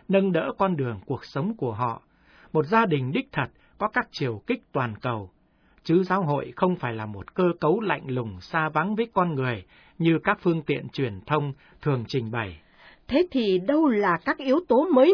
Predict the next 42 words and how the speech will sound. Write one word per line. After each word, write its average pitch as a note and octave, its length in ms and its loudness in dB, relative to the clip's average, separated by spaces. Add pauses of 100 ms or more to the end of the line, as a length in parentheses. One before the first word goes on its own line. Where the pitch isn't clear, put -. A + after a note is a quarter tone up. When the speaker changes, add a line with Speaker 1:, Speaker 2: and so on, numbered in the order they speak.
Speaker 2:
mẻ D#3+ 200 -2
của E3+ 140 -2
Ngày F3 240 -2
Quốc E4+ 220 -2
tế C4+ 140 4
Giới F4 240 2
Trẻ E3+ 280 -4
tại F3 180 -4
Rio B3+ 300 2
de E3+ 60 -2
Janeiro, A3+ 880 0
thưa A3+ 160 -2
Đức D4 180 -6
Hồng F3 160 -6
Y? A3 220 -8 (260)
Speaker 1:
Ô, A3 220 4
có A#3 140 0
nhiều F#3 240 4
điều D3 240 4
mới E3+ 200 2
mẻ C3 300 0
đáng F#3 280 -2
ghi G3 160 2
nhận. D#3+ 240 2 (400)
Trước A3+ 200 2
hết, B3 240 0
sau E3+ 360 2
hai E3+ 180 0
mươi E3+ 140 0
sáu E3 280 0
năm, E3 280 -2 (260)
Ngày C#3+ 240 2
Quốc A#3 200 6
tế A3 160 4
Giới A3 220 4
Trẻ A#2+ 300 -2
lại C3+ 280 -2
trở A2+ 280 -4
về G#2+ 340 -4
châu D#3+ 180 0
Mỹ E3+ 200 -2
Latin. D3+ 360 0